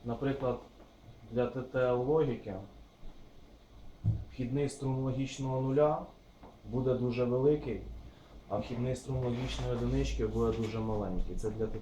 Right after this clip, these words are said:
Т Л логіки. Ну, це пов'язано з її схемотехнікою. Тому що там, е, кожний вход з Т Т Л логіки підключається до емітера транзистора.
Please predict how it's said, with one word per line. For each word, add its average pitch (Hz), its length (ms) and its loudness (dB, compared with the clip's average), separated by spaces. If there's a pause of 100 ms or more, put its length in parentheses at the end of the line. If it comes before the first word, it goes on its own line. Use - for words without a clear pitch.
Т 110 80 -2
Л 98 140 0 (100)
логіки. - 380 -2 (540)
Ну, 127 80 -6
це 147 120 2
пов'язано 135 480 2
з 117 80 -4
її 123 120 -2
схемотехнікою. 104 960 -6 (540)
Тому 123 180 0
що 139 140 -2
там, - 420 10 (120)
е, 107 340 -4 (680)
кожний 127 380 -2
вход 160 340 -2
з - 40 -10
Т 113 140 -2
Т 117 160 -2
Л 113 140 4
логіки 113 440 -2
підключається 113 840 -2
до 107 380 2 (500)
емітера 110 760 2
транзистора. 107 600 -2